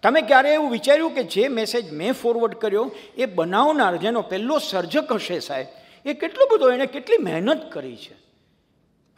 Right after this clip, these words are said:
એને કોઈ વિચાર આવ્યો, વિચાર આવ્યો, પછી એને સરસ મજાનો સજાવી ધજાવીને લખ્યો, આજુબાજુમાં ફૂલડા દોર્યા અને તમને રૂપાળી મજા આવી. લોકોને ખબર છે કે સાદા ટાઇપવાળું હવે લોકો વાંચતા નથી, એટલે ઘાટા ટાઇપ કરીને મૂકે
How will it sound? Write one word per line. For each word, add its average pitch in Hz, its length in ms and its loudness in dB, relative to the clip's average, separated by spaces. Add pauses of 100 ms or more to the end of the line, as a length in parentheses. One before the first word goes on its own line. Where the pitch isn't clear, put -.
(340)
એને 240 160 -2
કોઈ 269 180 2
વિચાર 247 400 8
આવ્યો, 247 420 8
વિચાર 240 400 4
આવ્યો, 240 220 4
પછી 233 240 -2
એને 214 280 -2
સરસ 214 360 -2
મજાનો 202 320 -2
સજાવી 220 520 4
ધજાવીને 196 600 2
લખ્યો, 202 540 -4 (220)
આજુબાજુમાં 202 500 -2
ફૂલડા 208 400 -4
દોર્યા 196 360 -2
અને 185 240 -8
તમને 202 320 -6
રૂપાળી 196 420 -4
મજા 180 280 -2
આવી. 190 280 -4 (340)
લોકોને 247 360 4
ખબર 277 240 -2
છે 269 140 2
કે - 40 -2
સાદા 247 340 0
ટાઇપવાળું 269 540 2
હવે 277 100 4
લોકો 277 260 2
વાંચતા 285 340 2
નથી, 247 220 -4
એટલે 247 120 0
ઘાટા 185 320 6
ટાઇપ 240 320 0
કરીને 220 260 -2
મૂકે 202 320 -10